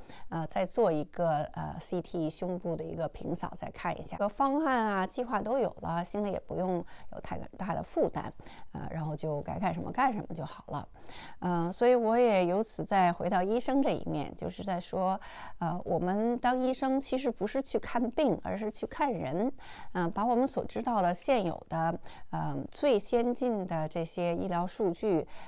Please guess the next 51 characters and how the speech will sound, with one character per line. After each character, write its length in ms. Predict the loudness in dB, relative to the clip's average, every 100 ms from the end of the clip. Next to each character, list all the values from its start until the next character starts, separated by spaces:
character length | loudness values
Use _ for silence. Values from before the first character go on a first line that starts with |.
| -4
呃， 220 | -4 -4 -4 0
都 240 | 2 4
呈 240 | 2 -2 -4
现 240 | 0 0
在 260 | 2 0 -2
您 380 | -2 0 0 0
和 380 | -2 -2 0 -2 -2
您 200 | -2 0
的， 300 | 2 2 0 -6
呃， 220 | -8 -8 -2
家 180 | 0 2
人 140 | 0
面 280 | 0 0 -2
前， 280 | -4 -6 -4
然 140 | -2
后 280 | 2 2 2 -2 -8 -4
通 180 | 2
过 100 | 4
我 120 | 6 4
们 160 | 2
对 120 | 2
您 120 | 2 2
的 180 | 2
了 240 | 2 4 2
解， 180 | 0 -6
和 200 | -2 0
您 220 | 4 4
一 40 |
起 220 | 2 -2 -2
精 260 | 4 4
诚 200 | 4 2
合 180 | 0 -2
作， 200 | 0 2
制 180 | 0 -2
定 160 | -2 -2
一 160 | -2
个 240 | 0 2 0 -2 -6
最 160 | 2 4
适 220 | 4 0
合 140 | 2 2
您 220 | 0 0
的 200 | -2 -2
治 160 | -4
疗 160 | 0 0
方 220 | 0 -4
案。 140 | -2 -2
呃， 200 | -2 0
我 160 | 0
们 160 | 2 2
的 80 | 2
目 120 | 2